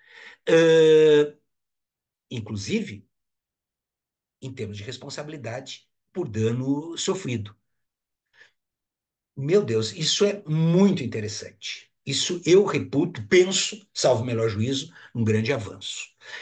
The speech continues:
Eu ainda, eu sei que o meu tempo, ele já se esgota, mas se eu conseguir falar mais duas questões, eh, eu, eu, eu nu-, eu nunca gosto de descumprir,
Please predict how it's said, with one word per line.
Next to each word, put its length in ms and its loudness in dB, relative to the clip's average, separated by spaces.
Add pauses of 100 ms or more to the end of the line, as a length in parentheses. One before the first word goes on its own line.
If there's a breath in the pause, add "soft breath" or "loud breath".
(160 loud breath)
Eu 140 2
ainda, 640 0
eu 100 -4
sei 200 -4
que 100 -8
o 20 -4
meu 140 -2
tempo, 480 -6
ele 240 -4
já 180 -4
se 160 -8
esgota, 380 -4
mas 180 -4
se 500 -6
eu 200 -4 (100)
conseguir 600 -4 (140)
falar 540 -4
mais 560 -2
duas 480 0
questões, 640 -4 (200 loud breath)
eh, 420 0
eu, 220 -8 (140)
eu, 220 -8
eu 100 -4
nu-, 180 -4
eu 320 -10
nunca 360 2
gosto 340 0
de 120 -4
descumprir, 720 -2